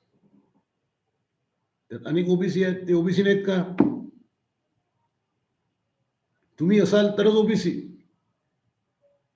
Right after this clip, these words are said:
तुम्ही नाही झाले तर मग ओबीसी अन्याय आहे. सगळं तुम्हालाच ओरबडायला पाहिजे का? हा सवाल आहे जरांगे पाटलाचा.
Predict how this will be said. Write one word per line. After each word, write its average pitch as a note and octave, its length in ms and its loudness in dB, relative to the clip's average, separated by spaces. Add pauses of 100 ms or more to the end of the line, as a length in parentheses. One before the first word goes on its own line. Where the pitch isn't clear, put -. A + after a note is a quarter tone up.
(340)
तुम्ही F3 160 -2
नाही G3 140 2
झाले F3+ 200 2
तर G3+ 100 -4
मग G3 120 -4
ओबीसी F3 520 -2
अन्याय G#3 340 -2
आहे. - 400 -4 (3000)
सगळं G3 300 -2
तुम्हालाच G3 320 0 (300)
ओरबडायला G3+ 520 2
पाहिजे F#3 280 -2
का? C#3 300 -10 (1800)
हा B2 80 -14
सवाल D#3+ 360 -4
आहे F3 440 -2 (1900)
जरांगे D3 340 -4
पाटलाचा. - 360 -12